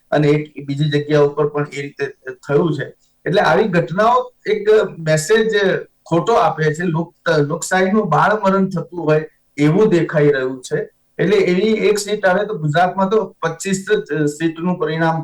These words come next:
બાકી છે, એક સીટનું તો પરિણામ આવી ગયું છે. પણ છતાંય આ પચીસ સીટમાં બે સીટો માટે કદાચ કંઈક, અ,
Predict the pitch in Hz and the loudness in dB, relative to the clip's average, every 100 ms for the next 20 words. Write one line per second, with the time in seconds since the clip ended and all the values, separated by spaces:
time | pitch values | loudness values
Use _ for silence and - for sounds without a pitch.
0 | - 135 - 156 147 143 147 - 151 - | -4 -4 -4 -8 -2 -2 -2 -6 -12 -8
1 | 147 156 - 139 143 143 - - 147 - | -4 -4 -4 -4 -2 -2 -4 -8 -8 -16
2 | - - - _ _ - 214 190 185 208 | -18 -18 -20 _ _ -4 0 0 2 4
3 | 208 214 214 185 180 202 175 185 180 180 | 6 4 2 -2 -4 -6 -2 -2 0 -2
4 | 208 - 156 190 208 190 185 180 170 156 | -2 -8 -2 2 2 -2 -2 0 0 -2
5 | 175 160 - _ - 147 165 185 185 - | -2 -4 -6 _ -6 0 2 2 0 -6
6 | 165 165 - 139 143 | -2 -2 0 2 2